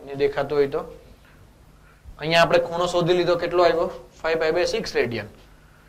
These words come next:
ને લંબાઈનું સૂત્ર r theta, આર ની જગ્યા પર એલ, ને theta કયો મૂકવાનો છે? theta કયો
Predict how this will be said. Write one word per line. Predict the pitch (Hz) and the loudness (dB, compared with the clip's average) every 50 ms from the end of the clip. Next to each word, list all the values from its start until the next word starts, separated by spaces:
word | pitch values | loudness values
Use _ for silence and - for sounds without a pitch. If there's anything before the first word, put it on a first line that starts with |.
| - - - - _ - - | -20 -20 -20 -20 _ -20 -14
ને | 151 147 | -6 -2
લંબાઈનું | 147 151 156 160 165 175 180 175 | -2 0 2 4 4 4 4 2
સૂત્ર | 170 175 175 180 196 | -2 -4 0 4 6
r | 190 185 180 196 202 | 8 8 8 8 6
theta, | 196 - 208 214 180 196 170 | 4 2 0 2 4 6 6
આર | 160 170 175 | 6 6 4
ની | 196 | 2
જગ્યા | 196 180 185 175 208 202 | 0 0 2 4 4 4
પર | 196 214 214 | 4 4 2
એલ, | 226 226 208 | 4 4 4
ને | 185 | 2
theta | 170 - - 190 190 220 | 0 -4 -4 0 0 2
કયો | 214 247 269 320 320 | 6 8 8 8 8
મૂકવાનો | 277 233 214 226 196 165 147 | 6 4 4 2 2 2 2
છે? | 127 143 147 147 | 0 0 0 0
theta | - 170 175 214 233 | 0 0 2 4 4
કયો | 233 247 277 415 | 6 6 6 6